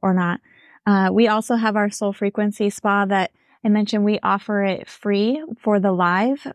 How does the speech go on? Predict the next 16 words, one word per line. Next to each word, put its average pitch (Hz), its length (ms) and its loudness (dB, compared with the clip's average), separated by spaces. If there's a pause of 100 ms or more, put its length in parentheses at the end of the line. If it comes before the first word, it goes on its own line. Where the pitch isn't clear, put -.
(120)
version. 220 500 0
If 233 140 0
you're 196 100 0
able 190 280 0
to 196 120 0
join 190 200 0
us 190 200 -2
live, 185 260 2
that's 196 260 0
a 214 60 2
great 190 340 -2
way 185 260 0
to 190 200 0
experience 185 600 -2
this - 280 -6
work. 185 260 -2